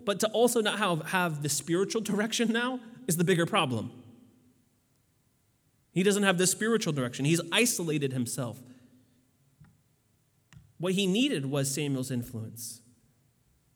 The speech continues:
But he has postured and put himself in such a position to say, "I'm gonna call the shots. I don't need you to tell me what God's doing. I already tried to stand in for you 'cause you weren't there. I'm gonna do it my way."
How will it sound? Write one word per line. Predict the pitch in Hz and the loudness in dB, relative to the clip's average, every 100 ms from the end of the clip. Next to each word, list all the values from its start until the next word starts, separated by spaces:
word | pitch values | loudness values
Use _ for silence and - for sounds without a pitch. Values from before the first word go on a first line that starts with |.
| _ _ - - - | _ _ -20 -20 -4
But | 180 | -2
he | 180 196 | 0 0
has | 190 | -2
postured | - 214 247 - 165 147 139 - - - - _ _ _ _ _ | -8 -6 -4 -4 -2 -2 -2 -8 -20 -20 -20 _ _ _ _ _
and | 180 | -2
put | 202 | 0
himself | 208 202 202 202 | 0 0 -2 -2
in | 180 | -2
such | 214 220 | -2 -4
a | 196 | -4
position | 180 185 226 165 147 143 - - _ - | -2 -4 -4 -4 -4 -6 -18 -20 _ -10
to | - | -4
say, | 156 156 139 - - - - 131 | 0 0 -2 -6 -18 -20 -12 -2
"I'm | 175 202 | 0 2
gonna | 160 | 2
call | 147 123 | 0 -2
the | 113 | -4
shots. | - 104 - - - - - | -6 -10 -14 -14 -14 -16 -10
I | 147 | -4
don't | 196 139 | -2 0
need | 127 113 | 0 0
you | 110 113 | -2 -4
to | 117 - | -6 -8
tell | 135 | -4
me | 127 | -4
what | 120 113 | -4 -6
God's | 120 110 | -6 -8
doing. | 113 110 127 - - - _ | -8 -8 -8 -10 -20 -20 _
I | 139 160 170 156 - - | -2 2 0 -2 -10 -8
already | 139 143 | -4 -2
tried | 139 156 | -2 -4
to | 143 | -4
stand | 143 151 147 | -4 -2 -2
in | 143 | -2
for | 160 190 | -4 -4
you | 120 104 | -4 -6
'cause | 127 | -4
you | 120 | -2
weren't | 139 143 139 | -2 -4 -6
there. | 156 139 - _ _ _ _ _ _ _ _ _ _ | -10 -14 -20 _ _ _ _ _ _ _ _ _ _
I'm | 139 | -4
gonna | 180 170 | 0 2
do | 156 | 2
it | |
my | 156 170 | 0 -2
way." | 156 104 113 | -2 -4 -10